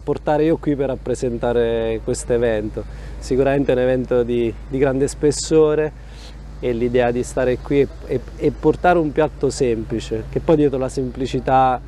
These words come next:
c'è sempre tanta complessità, è un po' anche il valore e il lavoro della mia cucina, una cucina che appare semplice ma dietro c'è tanto studio, tanta ricerca. Ma poi l'Abruzzo un po' è questo, noi siamo una terra, eh,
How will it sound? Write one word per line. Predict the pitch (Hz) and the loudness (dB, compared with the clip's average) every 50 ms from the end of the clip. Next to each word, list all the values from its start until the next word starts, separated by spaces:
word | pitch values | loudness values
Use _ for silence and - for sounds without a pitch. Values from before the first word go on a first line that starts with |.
| - - - - - | -16 -16 -16 -14 -12
c'è | - - 131 | -8 -6 -6
sempre | - - 139 131 123 131 123 | -4 -4 -4 -4 -2 -2 -2
tanta | 131 127 120 117 123 | -2 -2 -2 -2 -2
complessità, | 113 117 113 117 - 113 117 - - - 127 110 - 110 110 110 101 | -2 -2 -2 -2 -2 -2 -4 -2 -2 -2 -2 -2 0 -2 -2 -2 -4
è | 120 120 | -2 -2
un | 120 117 110 | -2 0 2
po' | 139 135 135 | 2 2 4
anche | 131 131 131 127 120 - 135 127 123 120 - - - - - - | 4 2 0 -2 0 0 2 2 2 0 -4 -10 -14 -14 -12 -6
il | - 139 131 | -4 -2 0
valore | 127 143 139 143 147 151 151 147 | 2 2 4 4 4 4 4 2
e | |
il | 143 135 | 2 0
lavoro | 131 135 139 139 135 135 | 0 -2 -2 -2 -2 0
della | 127 123 123 120 | 0 0 0 0
mia | 123 120 113 | -2 -2 -2
cucina, | 117 117 - - 127 120 117 110 110 110 107 - - - | -2 -4 -4 -2 0 0 0 0 -2 -4 -8 -10 -10 -6
una | 127 123 123 | -4 -2 -2
cucina | 117 120 123 - 139 135 127 | -2 -2 -2 0 0 0 0
che | 123 131 | 0 -2
appare | 123 123 - 131 127 131 127 | -2 -2 -2 0 0 0 0
semplice | 120 135 135 135 135 127 131 120 - 131 | 0 2 0 0 0 0 -4 -4 -4 -2
ma | 123 120 117 | -2 -2 -2
dietro | 113 117 120 120 117 - 120 117 113 117 - - - - | 0 2 2 0 0 0 -2 -2 -2 -4 -8 -12 -12 -10
c'è | - - 131 - | -6 -6 -4 -2
tanto | - 127 123 120 139 131 | 0 0 0 2 0 0
studio, | 123 - - - 139 139 139 131 135 127 | 0 -2 -4 0 0 2 2 2 2 0
tanta | 120 127 123 117 113 - 117 | 0 0 -2 -2 -2 -2 -2
ricerca. | 110 117 113 - - 110 107 98 - - 113 - - - - | -2 -2 -4 -4 -2 -2 -2 -2 -4 -6 -6 -6 -8 -10 -6
Ma | - 143 | -2 0
poi | 147 190 190 | 2 4 4
l'Abruzzo | 160 135 127 127 156 135 - - 139 | 4 4 0 -2 -2 -2 -2 -4 -6
un | 120 117 | -4 -2
po' | - 117 | -4 -4
è | 110 | -4
questo, | - - 123 113 113 107 - - | -2 -2 0 0 0 0 -4 -6
noi | 120 123 | -4 -2
siamo | - 127 120 | -2 0 0
una | 117 113 113 | 0 -2 -2
terra, | 107 123 120 120 117 117 120 117 110 - - - - - - - - - - - - - | 0 2 2 2 2 0 -2 -2 -4 -6 -10 -14 -14 -14 -12 -12 -12 -14 -14 -14 -12 -4
eh, | - 123 120 113 113 110 110 | 0 2 4 4 4 2 0